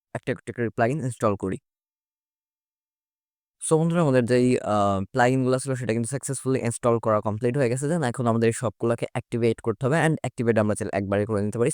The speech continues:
So, all select, then আমি অ্যাক্টিভেট এর উপর ক্লিক দিয়ে অ্যাপ্লাই এর উপর যদি ক্লিক দিই, তাহলে কিন্তু অটোমেটিক্যালি এগুলো কিন্তু অ্যাক্টিভেট হয়ে যাবে। So, বন্ধুরা, আমাদের যে প্লাগইনগুলো ছিল সেটা কিন্তু সাকসেসফুলি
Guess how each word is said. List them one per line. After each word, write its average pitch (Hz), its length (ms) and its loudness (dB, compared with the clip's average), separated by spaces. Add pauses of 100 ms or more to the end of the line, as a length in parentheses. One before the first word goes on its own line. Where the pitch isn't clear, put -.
So, 151 60 -2 (500)
all 110 200 2
select, 127 420 0
then 117 220 2
আমি 110 120 0
অ্যাক্টিভেট 113 540 0
এর 113 60 2
উপর 110 180 0
ক্লিক 127 260 -2
দিয়ে - 140 -2
অ্যাপ্লাই 120 340 2
এর 113 80 4
উপর 113 200 -4
যদি 117 200 -2
ক্লিক 120 200 -10
দিই, 143 120 -2
তাহলে 156 180 0
কিন্তু 147 160 -2
অটোমেটিক্যালি 123 580 -2
এগুলো 117 220 2
কিন্তু 117 180 -4
অ্যাক্টিভেট 123 540 0
হয়ে 110 200 4
যাবে। 101 240 2 (3000)
So, - 100 -18
বন্ধুরা, 160 220 2
আমাদের 139 200 2
যে 131 80 0 (140)
প্লাগইনগুলো 131 420 2
ছিল 131 180 -4
সেটা 123 180 -4
কিন্তু 123 180 0
সাকসেসফুলি 131 500 -2